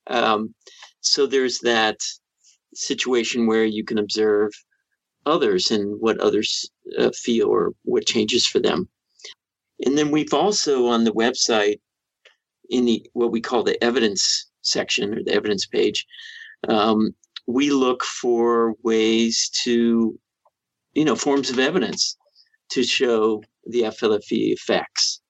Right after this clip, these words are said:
um, and what occurs with the high consciousness field.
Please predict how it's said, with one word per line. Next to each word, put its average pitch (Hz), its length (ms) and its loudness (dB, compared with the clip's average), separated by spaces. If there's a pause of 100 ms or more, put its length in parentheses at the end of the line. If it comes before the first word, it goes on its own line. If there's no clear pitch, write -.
(560)
um, 101 360 0
and 107 160 2
what 104 140 2
occurs 98 560 0
with - 220 -2
the 98 140 0 (140)
high 117 180 0
consciousness - 600 0
field. 107 380 0